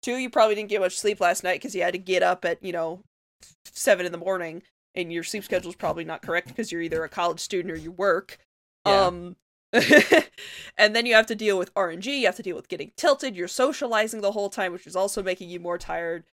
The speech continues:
Speaker 1: It's hard to focus 'cause it's fucking loud in there. You're having to stress, you know, and then there's,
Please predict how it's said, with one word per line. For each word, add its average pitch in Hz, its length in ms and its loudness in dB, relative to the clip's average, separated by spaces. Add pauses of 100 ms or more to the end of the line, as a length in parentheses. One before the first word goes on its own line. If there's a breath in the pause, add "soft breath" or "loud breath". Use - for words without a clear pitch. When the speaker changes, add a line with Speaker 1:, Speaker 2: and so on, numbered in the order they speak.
(120)
Speaker 1:
It's - 120 -8
hard 214 160 2
to - 60 -6
focus 247 380 -2
'cause - 160 -6
it's - 160 -14
fucking 180 320 -6
loud 240 360 4
in 240 140 -8
there. 214 540 -2 (420)
You're - 100 -4
having 180 240 -2
to - 100 -8
stress, - 380 -4
you 185 120 -6
know, 160 200 -6
and 170 120 -6
then 165 280 -8
there's, 170 320 -4